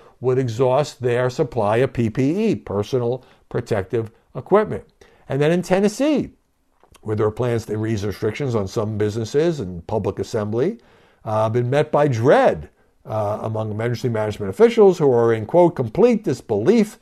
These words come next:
that we are reopening the state," according to a person involved in the planning who spoke on condition of anonymity. But I have to say, and let's move now to story number four, there is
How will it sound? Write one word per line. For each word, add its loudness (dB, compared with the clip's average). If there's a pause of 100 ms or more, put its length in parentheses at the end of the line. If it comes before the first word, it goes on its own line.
(240)
that -2
we -4
are -2
reopening 2
the -6
state," 2
according -4
to -4
a -2
person -2
involved -2
in -10
the -10
planning 0 (340)
who -6
spoke -2 (340)
on -6
condition -4
of -10
anonymity. -10 (360)
But 2
I -2
have 4
to 2
say, 0
and -8
let's -4
move 2
now 2
to -6
story 0
number 0
four, 0 (480)
there 6
is 4